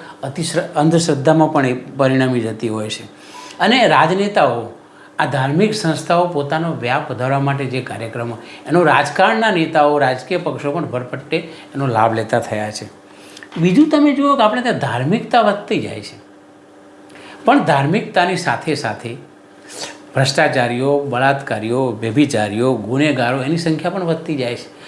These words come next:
જો ધર્મ એ માણસને વ્યક્તિગત રીતે આચરવાનો વિષય છે, જો ધર્મની સમાજ પર વ્યાપક અસર થતી હોય તો આવી પ્રવૃત્તિઓ ઘટવી જોઈએ. એટલે ધર્મની સાથે સાથે માણસના જીવનમાં નૈતિક મૂલ્યોનું જે સ્થાપન થવું જોઈએ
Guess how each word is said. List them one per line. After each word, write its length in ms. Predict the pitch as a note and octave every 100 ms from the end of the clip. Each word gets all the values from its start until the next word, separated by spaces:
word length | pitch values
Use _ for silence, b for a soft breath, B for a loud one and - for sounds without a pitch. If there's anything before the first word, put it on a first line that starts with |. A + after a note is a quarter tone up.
| B B
જો 120 | E3+
ધર્મ 400 | E3+ C3 D3 F3
એ 120 | A3 A#3+
માણસને 500 | F3 D#3 F3 G#3 F3+
વ્યક્તિગત 480 | D3 D3 A3 A3
રીતે 300 | F3 F3 F3+
આચરવાનો 520 | D#3+ B2+ D#3+ D3 C#3+ C3
વિષય 360 | A#2 - A2+
છે, 280 | G#2+ B2+ F3 B B B -
જો 460 | B2 D#3+ F#3 G#3+ - B B -
ધર્મની 440 | B2 D3+ E3 F#3+ G3+
સમાજ 420 | F#3 D#3 F3 F3
પર 120 | F3+
વ્યાપક 440 | C3+ B2 B2 F3+ D#3+
અસર 220 | C#3 D#3+
થતી 280 | C#3+ C3+ E3
હોય 140 | E3+
તો 120 | E3+
આવી 180 | D3+ C#3+
પ્રવૃત્તિઓ 480 | D3+ C3 C3 C3+ E3
ઘટવી 720 | D#3+ - - A#2 D#3+ F#3 D#3
જોઈએ. 300 | A#2+ A2 B2
એટલે 540 | C3+ - - - C#3+
ધર્મની 420 | B2+ A#2+ B2+ D#3 E3+
સાથે 260 | C#3+ A2+
સાથે 320 | - C3+ B2+
માણસના 480 | D#3+ A#2 A#2+ B2 D3+
જીવનમાં 460 | C3 A#2+ C3 D3 D3
નૈતિક 440 | A#2+ A#2 - E3+
મૂલ્યોનું 420 | F3+ F3+ G3 G#3
જે 100 | F#3
સ્થાપન 440 | D#3+ D#3 C#3 D3+ C3+
થવું 240 | C3 C3
જોઈએ 340 | B2+ C3+ D3